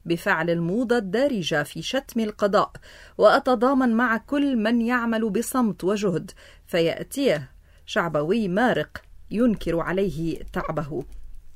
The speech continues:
أضاف عبر تويتر: "أتضامن مع ما تبقى من مؤسسات وطني التي يستعملها البعض سلالم للصعود المتمادي نحو الفراغ الوطني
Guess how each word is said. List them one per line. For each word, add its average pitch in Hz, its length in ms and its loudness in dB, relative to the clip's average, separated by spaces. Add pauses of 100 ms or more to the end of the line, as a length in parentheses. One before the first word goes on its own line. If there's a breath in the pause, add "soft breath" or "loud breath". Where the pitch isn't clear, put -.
(260)
أضاف 160 380 -2
عبر 143 480 -6
تويتر: 247 420 4 (340 loud breath)
"أتضامن 285 560 4
مع 269 440 2
ما 226 260 2
تبقى 220 420 -2
من 214 120 0
مؤسسات 214 800 -4
وطني 175 520 0
التي 165 260 -2
يستعملها 196 580 0
البعض 208 460 0
سلالم 208 720 0 (360 soft breath)
للصعود 220 560 0
المتمادي 220 840 0
نحو 190 300 -2
الفراغ 190 440 0
الوطني 202 640 2